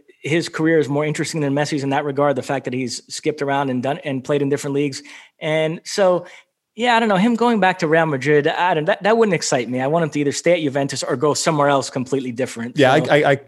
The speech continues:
Speaker 2: I'm with you with that. So you said
Speaker 1: Um,
Speaker 2: the potential is, is possibly P S G or something like that?
Speaker 1: Well, that's just been
Speaker 2: Right.
Speaker 1: speculation, you know.
Speaker 2: I mean, there's only a
Speaker 1: Uh,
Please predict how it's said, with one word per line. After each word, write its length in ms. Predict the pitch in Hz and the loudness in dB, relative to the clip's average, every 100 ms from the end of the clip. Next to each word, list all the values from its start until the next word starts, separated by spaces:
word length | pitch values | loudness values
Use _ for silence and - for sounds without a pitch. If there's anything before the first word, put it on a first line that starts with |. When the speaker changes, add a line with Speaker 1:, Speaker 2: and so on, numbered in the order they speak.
| - | -2
Speaker 2:
I'm 240 | 110 120 117 | 0 0 0
with 180 | 87 76 | 0 -2
you 60 | |
with 120 | 65 | -8
that. 160 | - - - | -8 -10 -2
So 200 | - 180 | 4 6
you 140 | 165 | 6
said 300 | 185 - - | 4 4 4
Speaker 1:
Um, 40 | - | 2
Speaker 2:
the 80 | 143 | -4
potential 400 | - 165 - 143 | 0 0 4 4
is, 260 | 127 - | 4 2
is 240 | 123 113 98 | 0 0 0
possibly 380 | - 120 127 | 2 2 2
P 140 | 113 135 | 4 4
S 140 | 120 | 2
G 120 | - | 2
or 80 | 147 | 2
something 220 | 151 156 | 2 -2
like 160 | 160 160 | -4 -4
that? 200 | 180 214 _ _ | -6 -6 _ _
Speaker 1:
Well, 360 | 370 302 233 240 | 2 4 4 4
that's 260 | 254 247 | 2 2
just 240 | 240 208 - | 2 0 2
been 380 | 185 156 156 - | 0 0 -4 -8
Speaker 2:
Right. 120 | - | -2
Speaker 1:
speculation, 840 | - 160 156 156 147 147 139 127 127 | 0 2 4 4 4 2 0 -2 -6
you 100 | 139 | -4
know. 60 | 131 | 2
Speaker 2:
I 40 | |
mean, 60 | 156 | 4
there's 140 | 175 | 6
only 180 | 277 | 6
a 60 | |
Speaker 1:
Uh, 40 | 170 | 6